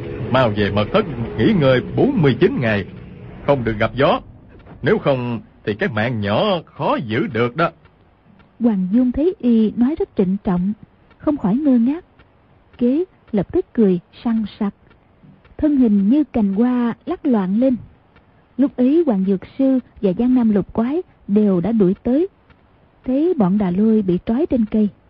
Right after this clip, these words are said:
Speaker 2: đều cảm thấy kỳ quái. Âu Dương Phong vốn nghe Cừu Thiên Nhận võ công rất cao cường, năm xưa từng dùng một đôi thiết chưởng đánh các võ sư phái Hành Sơn oai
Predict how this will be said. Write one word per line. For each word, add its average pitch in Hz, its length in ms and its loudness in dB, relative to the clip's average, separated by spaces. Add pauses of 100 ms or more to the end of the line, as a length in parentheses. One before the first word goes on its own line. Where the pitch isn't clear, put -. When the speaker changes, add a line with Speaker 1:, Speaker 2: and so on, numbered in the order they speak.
(180)
Speaker 2:
đều 196 140 2
cảm 190 200 -4
thấy 320 120 -2
kỳ 190 240 0
quái. 262 320 -4 (520)
Âu 262 100 2
Dương 247 180 2 (120)
Phong 220 240 0 (400)
vốn 277 240 2
nghe 262 120 -2
Cừu 190 240 0
Thiên 254 220 -2
Nhận 190 400 -2
võ 196 280 -2
công 226 220 2
rất 339 200 -4
cao 262 240 -2
cường, 185 240 2 (720)
năm 262 160 2 (140)
xưa 240 200 2 (380)
từng 208 200 2
dùng 202 160 2
một 185 160 -2
đôi 254 240 0
thiết 330 200 -4 (120)
chưởng 185 260 0 (320)
đánh 262 240 -2
các 381 160 -6
võ 226 220 2 (120)
sư 233 160 2
phái 294 200 -4
Hành 214 220 0 (160)
Sơn 220 320 2 (120)
oai 254 200 0